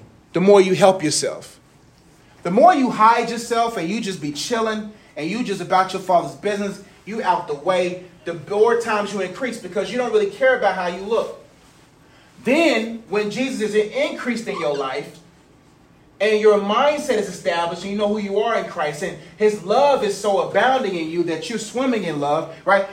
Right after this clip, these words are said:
And all of a sudden now you're content with joy and now you're a peaceful person, then you can't help but prosper. Man,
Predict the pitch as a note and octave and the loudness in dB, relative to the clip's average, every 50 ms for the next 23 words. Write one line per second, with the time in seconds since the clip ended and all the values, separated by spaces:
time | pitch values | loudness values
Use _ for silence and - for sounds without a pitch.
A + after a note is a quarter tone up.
0 | - - F3 G3 G3+ A3 B3 A#3 - - C#4 A3+ G3+ G3+ A3+ B3 C4 B3+ A3 G#3+ | -10 -4 2 4 6 6 6 4 0 0 0 0 2 2 2 2 2 0 -2 -2
1 | G3 - - G3 D#3+ D3 - A#3+ G#3+ F#3+ F#3 E3+ D3 G#3+ G#3 G#3 F#3+ G3 G#3+ A3+ | -4 -4 -4 -6 -8 -6 -4 -4 -4 -4 -4 -4 0 2 4 4 4 2 0 0
2 | G#3+ G#3 G3 F3+ F#3 - - B3+ A#3+ - F3 - - - - - C#4 - - F#3 | 0 0 -2 -2 -4 -4 -8 -10 -10 -10 -10 -8 0 4 4 4 4 2 -2 -8
3 | F3+ - - - - - - - - _ - C4+ C4 - - G#4 - - - E4+ | -10 -12 -14 -20 -20 -20 -20 -20 -14 _ -2 -2 -2 0 0 -2 0 0 2 2
4 | F4 G4 A4 G#4+ G#4 - - - C#4+ B3+ B3 - - - - - - - - - | 4 2 2 2 -2 -2 0 2 2 2 2 0 -6 -14 -10 -6 -4 -4 -2 -4